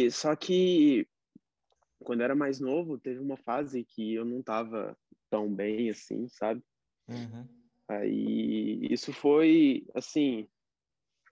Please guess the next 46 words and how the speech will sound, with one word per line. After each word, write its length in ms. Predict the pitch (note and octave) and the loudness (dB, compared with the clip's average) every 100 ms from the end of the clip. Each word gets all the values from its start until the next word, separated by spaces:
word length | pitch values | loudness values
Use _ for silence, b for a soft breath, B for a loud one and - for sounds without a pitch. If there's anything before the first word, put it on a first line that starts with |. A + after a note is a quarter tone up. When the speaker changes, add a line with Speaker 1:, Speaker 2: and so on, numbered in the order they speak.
| _ _ _ _ _ _ _ - | _ _ _ _ _ _ _ -4
Speaker 1:
é... 640 | B2 A#2+ A#2 A#2 A#2 A#2+ B B B B B _ - | -2 -2 -2 -4 -4 -6 B B B B B _ -8
isso 180 | D3 - | -8 0
foi 140 | F3+ | 2
me 120 | G#3 | 2
desmotivando, 680 | F#3 G3+ A3 A#3 A3 G3+ F3+ | 0 0 0 -2 -4 -4 -4
sabe? 180 | C3 B2 | -6 -6
Desmotiva 540 | C3 D3 - D3 D3+ | -4 -4 -2 -4 -2
todo 180 | D3 E3 | -2 -4
mundo 240 | F3 E3 | -4 -6
quando 160 | C3+ A#2 | -6 -8
você 80 | B2 | -6
tá 120 | A#2+ | -6
numa 180 | A#2 A#2 | -6 -6
fase 280 | A#2 A2+ | -6 -6
ruim 340 | A2 A2+ B2+ C3+ | -6 -4 -4 -4
e 60 | |
tal. 380 | - G#2+ A2+ B2 - _ _ _ _ | -6 -4 -2 -4 -8 _ _ _ _
Speaker 2:
Sim. 320 | - A2 A2 - | -16 -14 -14 -14
Speaker 1:
Só 240 | - C#3 | -2 0
que 280 | C#3 - D3+ | 0 4 6
eu 100 | D#3 | 6
não 200 | D#3+ E3 | 4 2
abaixei 300 | E3 E3+ - | 2 0 0
a 60 | E3 | -4
cabeça, 500 | F#3 F3+ D#3+ D#3 - | -4 0 0 -2 -6
eu 80 | G#2+ | -10
continuei 380 | A#2+ - A#2 | -12 -6 -6
treinando 540 | A2+ A#2 A2+ A#2+ C#3 C3+ | -2 -2 0 0 0 -2
e 40 | |
treinando 480 | - A#2 G#2+ A2+ B2 | -2 -4 -4 -4 -4
e 80 | A#2+ - | -6 -8
treinando, 640 | A#2 A2 A2 B2 D#3 D#3 | -8 -6 -4 -2 0 2
e 80 | D3+ | 2
eu 160 | D3+ | 2
sou 220 | - D3 | -2 -6
um 40 | C#3 | -4
cara 200 | C3 B2 | -4 -6
que 120 | - | -6
não 80 | B2+ | -6
ligo 280 | A#2 G#2+ A2+ | -4 -6 -10
muito 200 | A2 _ | -20 _
pro 140 | _ | _
que 80 | A#2 | -4
os 100 | G#2+ | -4
outros 280 | G#2 A#2 - | -6 -8 -6
falam, 520 | A2+ A2+ C3+ D3 | 0 2 2 -2